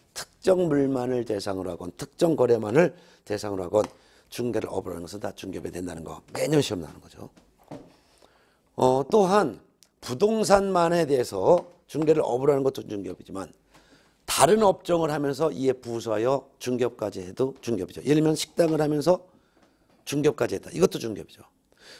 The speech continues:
부동산 컨설팅을 전문적으로 하면서 중개업까지 했다. 부업으로 중개업을 했다. 이것도 중개업이 되는 거죠. 그래서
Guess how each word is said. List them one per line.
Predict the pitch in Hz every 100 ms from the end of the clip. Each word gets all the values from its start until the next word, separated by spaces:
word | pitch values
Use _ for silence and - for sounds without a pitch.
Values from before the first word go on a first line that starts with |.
| -
부동산 | 147 180 170 170
컨설팅을 | 165 170 160 156 - 156 151
전문적으로 | 147 147 143 143
하면서 | 139 139 170 - _ _ -
중개업까지 | 143 127 - 104
했다. | 90 - - _ _ _ _ _ _ _ _ -
부업으로 | 156 185 175 170
중개업을 | 143 131 110 98
했다. | -
이것도 | 107 107 113 117
중개업이 | 110 92 -
되는 | 76 -
거죠. | -
그래서 | - 85 143